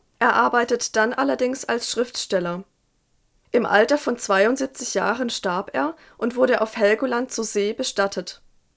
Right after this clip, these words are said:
Ich muss ehrlich zugeben, dass ich das Buch Tim Thaler oder das verkaufte Lachen für diese Buchvorstellung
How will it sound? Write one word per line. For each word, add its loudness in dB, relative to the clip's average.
Ich 0
muss 0
ehrlich 2
zugeben, 0
dass -2
ich -4
das 0
Buch -4
Tim 2
Thaler 0
oder 0
das -2
verkaufte -2
Lachen -2
für -6
diese -2
Buchvorstellung -2